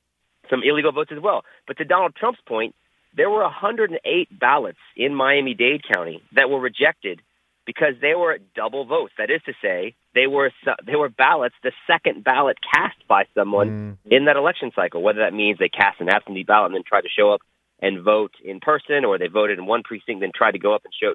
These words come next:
Speaker 1: and vote in a different precinct, or what, whatever it was. You know, we don't have evidence of the, the wardrobe change, but we do know that double voting attempts happen in Miami-Dade this cycle. In my book, I talk about the fact that there were over twenty-one hundred instances of double votes in the state of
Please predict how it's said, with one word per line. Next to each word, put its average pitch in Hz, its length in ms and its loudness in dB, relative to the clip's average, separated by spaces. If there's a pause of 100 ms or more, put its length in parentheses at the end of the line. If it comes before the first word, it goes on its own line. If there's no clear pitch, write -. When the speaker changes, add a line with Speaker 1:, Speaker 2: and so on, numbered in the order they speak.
(360)
Speaker 1:
and 92 100 -12
vote 101 180 0
in 90 60 -10
a 87 60 -14
different 120 280 -2
precinct, 113 400 -6
or 92 80 -2
what, 110 240 -2
whatever 165 280 0
it 98 100 -6
was. 101 200 -6 (720)
You 127 80 -6
know, 117 60 0
we 127 100 -2
don't 156 220 0
have 135 140 0
evidence 131 320 -2 (420)
of 104 220 -4
the, 101 140 0 (120)
the 98 80 -6
wardrobe 120 560 -2
change, 90 380 -6 (100)
but 135 140 -2
we 147 100 -12 (160)
do 233 220 -4
know 226 260 2
that 135 220 -14
double 147 220 -4
voting 143 340 -4
attempts 143 360 -2
happen 165 400 0 (380)
in 131 160 0
Miami-Dade 147 380 0
this 165 160 -2
cycle. 202 400 -2
In 143 200 0
my 156 180 2
book, 156 280 -4
I 101 80 -2
talk 113 240 -4
about 117 220 0
the 117 60 -10
fact 135 260 -2
that 120 80 -20
there 135 100 0
were 135 180 -2
over 147 220 0 (160)
twenty-one 185 380 0
hundred 202 300 -4
instances 135 480 -4 (340)
of 123 200 0
double 139 260 -2
votes 143 280 -4
in 135 80 -4
the 135 80 -6
state 156 220 -4
of 135 60 -4